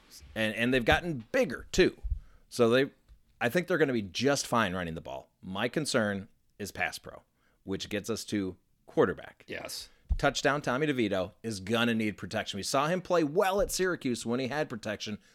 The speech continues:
Speaker 1: We saw him play really bad at Syracuse when he didn't.
Speaker 2: I, I would feel encouraged. I, th-, is this a, uh, transfer portal get that will decide the,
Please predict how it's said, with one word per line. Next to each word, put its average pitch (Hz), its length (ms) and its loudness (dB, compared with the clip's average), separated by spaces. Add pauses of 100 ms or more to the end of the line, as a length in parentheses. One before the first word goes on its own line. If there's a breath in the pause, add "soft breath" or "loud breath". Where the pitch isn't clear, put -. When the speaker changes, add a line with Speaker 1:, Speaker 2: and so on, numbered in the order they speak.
Speaker 1:
We 135 140 -2
saw 143 160 0
him 120 60 2
play 117 160 2
really 127 400 2
bad 107 240 -2
at - 100 -14
Syracuse 87 460 -8
when 90 100 -8
he 78 80 -12
didn't. 71 240 -14 (400)
Speaker 2:
I, 185 540 8 (760 loud breath)
I 151 220 6
would 202 240 8
feel 165 300 2
encouraged. 95 800 -4 (120)
I, 131 100 4
th-, 127 300 -8 (840)
is 123 280 -2
this 185 520 0
a, 135 440 0
uh, 113 600 0
transfer 156 520 -2
portal 139 380 -2
get 107 500 2 (680 soft breath)
that 123 220 -2
will 120 180 0
decide 120 840 2
the, 110 140 -6